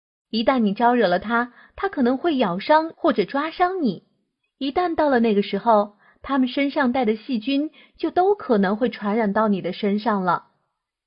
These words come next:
其次，就算是这些小猫小狗不抓伤、咬伤你，它身上本来就是带有许多的细菌的。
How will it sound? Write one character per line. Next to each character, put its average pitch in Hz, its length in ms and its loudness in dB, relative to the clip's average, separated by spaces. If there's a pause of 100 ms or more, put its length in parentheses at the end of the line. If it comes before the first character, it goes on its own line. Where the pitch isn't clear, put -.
(140)
其 208 140 -2
次， 220 440 0 (200)
就 370 160 -2
算 330 220 -2
是 262 80 -6
这 254 160 -2
些 269 180 -6
小 226 160 -4
猫 214 180 2
小 214 200 0
狗 185 240 4
不 240 180 -4
抓 262 240 0
伤、 269 340 0
咬 190 180 0
伤 254 280 0
你， 208 220 0 (340)
它 247 120 -4
身 262 180 0
上 240 240 2
本 196 160 2
来 175 180 -2
就 294 140 -4
是 254 100 -10
带 233 160 0
有 190 160 2
许 175 260 -8
多 262 200 -2
的 277 140 -2
细 208 180 -6
菌 208 280 2
的。 190 220 0